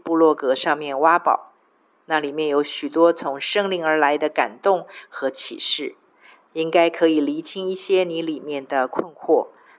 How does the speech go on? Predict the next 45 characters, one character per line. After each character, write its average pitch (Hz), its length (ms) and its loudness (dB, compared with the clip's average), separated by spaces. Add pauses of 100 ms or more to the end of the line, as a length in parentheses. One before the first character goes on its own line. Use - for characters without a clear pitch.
清 196 280 -6
除 147 180 -6
一 170 100 -4
些 170 280 2
你 156 180 -4
里 147 140 -6
面 156 260 -4
似 - 220 -8
是 175 240 0
而 147 160 4
非 180 220 0
的 165 220 0
谎 117 240 -4
言 123 220 -8
系 - 240 -12
统， - 240 -14 (680)
拆 165 220 2
除 151 240 -6
恶 185 260 4
者 156 280 2
借 175 280 4
着 151 200 -2
不 156 140 -8
在 202 260 2
基 196 200 -8
督 196 160 2
耶 196 160 4
稣 208 200 0
里 180 160 2
的 151 240 2
恐 - 320 -8
惧 175 360 -8 (200)
在 170 160 2
你 156 140 -4
里 143 100 -8
面 156 220 -2
所 143 180 -6
盖 160 300 0
的 139 280 -2
那 147 120 -4
些 147 220 -4
违 127 200 -2
章 147 240 -6
建 151 260 0
筑。 - 240 -12